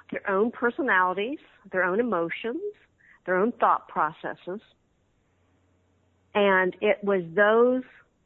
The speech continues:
characteristics of humans that created religion. Humans, unfortunately, because of the survival instinct, have a lot of fear. And one of the ways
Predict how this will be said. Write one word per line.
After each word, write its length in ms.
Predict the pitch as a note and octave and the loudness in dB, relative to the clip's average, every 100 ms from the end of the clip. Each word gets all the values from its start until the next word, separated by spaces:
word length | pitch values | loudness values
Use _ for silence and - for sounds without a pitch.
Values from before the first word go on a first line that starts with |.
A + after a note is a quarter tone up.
| _ - | _ -4
characteristics 680 | A#3 A3+ G#3 G#3+ - G#3 - - | 0 0 -2 -8 -8 -12 -12 -12
of 120 | F3+ - | -12 -6
humans 460 | A#3+ C4+ A3 D#3 E3 - | 0 0 0 -4 -6 -8
that 100 | - | -10
created 400 | - F3 E3+ D#3+ | -4 0 0 0
religion. 580 | E3 F#3+ F3 - D#3 - _ _ _ _ _ - - - _ _ - _ _ _ _ - - | 0 -2 -2 -8 -12 -18 _ _ _ _ _ -20 -20 -20 _ _ -20 _ _ _ _ -18 -2
Humans, 420 | B3 B3+ A#3+ A#3+ A3 - _ _ - | 2 6 6 4 -2 -16 _ _ -6
unfortunately, 880 | G3+ F#3 - F#3+ - - F#3 F#3+ F#3+ | -4 -6 -2 -2 -2 -10 -6 -4 -2
because 460 | F3+ - - E3+ G3 | -4 -4 -4 -4 -2
of 100 | F3 | -2
the 100 | G3 - | -4 -2
survival 760 | A#3 A3 A3+ A3+ F#3+ E3 F3+ - | 0 4 4 2 0 -2 -6 -8
instinct, 640 | F3 D#3 - E3 D#3 - _ _ _ _ _ _ _ _ _ _ | -8 -8 -4 -4 -4 -8 _ _ _ _ _ _ _ _ _ _
have 260 | - G3 E3 | -6 -4 -2
a 40 | F3 | -2
lot 400 | E3+ F3 F3+ F#3+ | 2 4 6 4
of 80 | F3+ - | -2 -8
fear. 420 | - E3+ - B2 - _ _ _ _ _ _ _ _ _ _ - - _ _ | -4 -4 -4 -8 -12 _ _ _ _ _ _ _ _ _ _ -20 -20 _ _
And 400 | F#3+ F#3 F3 E3+ - _ | 0 2 0 -2 -12 _
one 380 | F3 E3+ F#3 G#3 | -16 -2 2 2
of 100 | A3+ | 2
the 80 | A3 | 2
ways 400 | G#3 F#3+ F#3+ G3+ | 2 2 2 -2